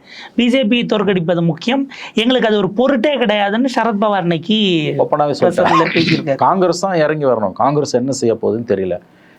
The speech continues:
Speaker 2: இதுல ஏதாவது காங்கிரஸ் முட்டாள்தனமா பண்ணுச்சுன்னா, பி ஜே பி அங்க துளிர்க்கும். சிவசேனா முத தலைவர் உத்தவ் தாக்கரே தெளிவா வி-, இந்தியா பிளாக்கோட நிக்கிறார்.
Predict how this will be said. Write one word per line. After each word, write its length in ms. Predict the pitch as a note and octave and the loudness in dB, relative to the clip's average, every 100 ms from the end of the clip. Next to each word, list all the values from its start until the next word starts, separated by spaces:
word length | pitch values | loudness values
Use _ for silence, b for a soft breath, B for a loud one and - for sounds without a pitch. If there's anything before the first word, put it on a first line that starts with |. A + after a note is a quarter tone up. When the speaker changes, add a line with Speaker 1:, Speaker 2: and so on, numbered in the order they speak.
| b | b
Speaker 2:
இதுல 220 | G2+ A2 | 0 2
ஏதாவது 580 | A#2 C3+ D#3 E3 E3 D#3+ D3 | 2 2 4 2 2 0 -2
காங்கிரஸ் 440 | D3+ D#3+ D3+ D3+ | -2 0 -2 -2
முட்டாள்தனமா 640 | C3 C#3+ D3 B2+ C3+ C#3 C3 | -2 0 0 0 -2 -2 0
பண்ணுச்சுன்னா, 520 | A#2+ A#2+ A2+ A#2+ G#3 - B B B B A2 | -2 -2 -2 -4 -6 -10 B B B B 0
பி 100 | C#3 | 2
ஜே 140 | C3 | 2
பி 120 | A#2+ C#3 | 0 0
அங்க 200 | A2+ G2+ | 0 0
துளிர்க்கும். 520 | A2 G#2 G#2 - G2 _ _ - - | 0 0 -2 -6 -10 _ _ -4 0
சிவசேனா 580 | C#3 D3 D#3 D#3 D3+ C#3+ | 0 0 0 0 -2 -2
முத 300 | C3+ C3 B2 | 0 2 2
தலைவர் 400 | B2 B2+ B2+ A#2 | 2 2 2 2
உத்தவ் 280 | A2 C#3+ B2+ | 0 0 0
தாக்கரே 340 | A#2+ A#2 A#2+ - | 0 0 -2 0
தெளிவா 540 | A2+ A#2+ C3 D3 C#3+ - _ A#2+ | 0 2 2 2 0 -2 _ -2
வி-, 420 | B2 A2 G#2+ A2 | 0 2 0 0
இந்தியா 240 | C3 D3 | 2 2
பிளாக்கோட 380 | A#2+ A2 G#2 G#2+ | 2 0 2 -2
நிக்கிறார். 440 | G#2 G2 - F#2+ | 0 -2 0 0